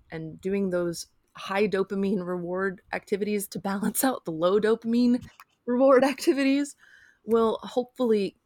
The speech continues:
reach that balance on a day-to-day basis. But it's more about resilience and less about balance and how you respond to external factors that are completely out of your control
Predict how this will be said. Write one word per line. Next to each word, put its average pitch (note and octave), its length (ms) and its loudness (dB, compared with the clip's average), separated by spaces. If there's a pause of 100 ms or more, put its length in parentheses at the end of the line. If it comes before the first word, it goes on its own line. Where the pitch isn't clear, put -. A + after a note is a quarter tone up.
(100)
reach A3 340 -2
that F#3+ 220 -2
balance F3+ 340 0
on E3 100 -4
a E3 60 -2
day-to-day E3 440 -2
basis. G3 600 -6 (240)
But E3 320 -8 (760)
it's G3+ 220 2
more G3 380 4
about G3 340 4
resilience F3 800 0
and E3+ 100 -4
less E3 240 -2
about D#3+ 320 -2
balance - 400 -6
and F3 100 -8
how E3 260 -2
you D#3+ 520 -6 (380)
respond G3+ 920 4
to F#3 260 0 (280)
external F#3 500 0
factors E3+ 800 -2
that E3 440 -2
are E3+ 120 -2
completely F#3 440 0
out E3+ 140 2
of D#3 80 -4
your E3 100 -2
control D#3+ 640 -4